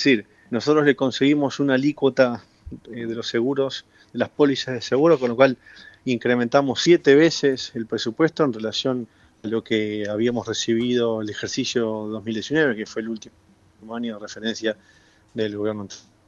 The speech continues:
anterior. Es decir, nosotros incrementamos brigadistas y, y,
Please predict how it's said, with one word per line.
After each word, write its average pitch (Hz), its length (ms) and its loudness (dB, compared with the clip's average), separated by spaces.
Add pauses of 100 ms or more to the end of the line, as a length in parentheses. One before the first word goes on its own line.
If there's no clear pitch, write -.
(180)
anterior. 147 380 4 (440)
Es - 60 -20 (100)
decir, 113 100 0
nosotros 147 460 2
incrementamos 123 600 0
brigadistas 117 720 2
y, 107 340 -6 (260)
y, 101 680 -6